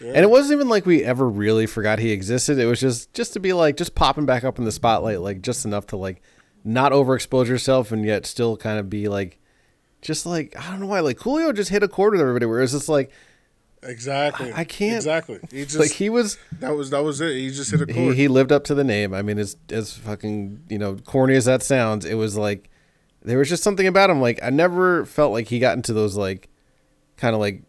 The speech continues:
Speaker 2: cra-, like, beefs with anybody. It wasn't just like, "All right, I'm just making a name for myself off of just being an ass right now." It's like, no, he's just
Speaker 1: Yeah, he just did his thing, kept
Speaker 2: he
Speaker 1: moving.
Speaker 2: just, yeah, he was just definition of cool. Like, you can't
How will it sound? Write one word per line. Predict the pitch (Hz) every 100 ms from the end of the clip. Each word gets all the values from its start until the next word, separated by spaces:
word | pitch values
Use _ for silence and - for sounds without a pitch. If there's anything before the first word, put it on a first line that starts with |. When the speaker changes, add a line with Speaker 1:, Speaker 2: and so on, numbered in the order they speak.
| -
Speaker 2:
cra-, | - 127 -
like, | 104 95 87
beefs | 123 127 131
with | 127
anybody. | 127 117 120
It |
wasn't | 113 123 143 139
just | 139 -
like, | 113 104
"All | 98
right, | 101 98
I'm | 113
just | 113 107 117
making | 113 110
a |
name | 107 110
for | 101
myself | 104 104 107
off | 110 101
of | 101
just | 98 92
being | 104
an | 101
ass | 101 110 107
right | 90
now." | 90 90
It's | 92 107
like, | 98 92 _ _ _ _ _ -
no, | 208
he's | 107 107 123
just | 160
Speaker 1:
Yeah, | 165
he | 131
just | 139 139
did | 147
his | 131
thing, | - 151
kept | 135 143 131
Speaker 2:
he |
Speaker 1:
moving. | 165 156
Speaker 2:
just, | 175 -
yeah, | 180
he | 113
was | 104 120
just | - - - _ _ _ _ _
definition | 95 98 120 120 139
of |
cool. | 139 175 101
Like, | 82 -
you | 104
can't | - 113 117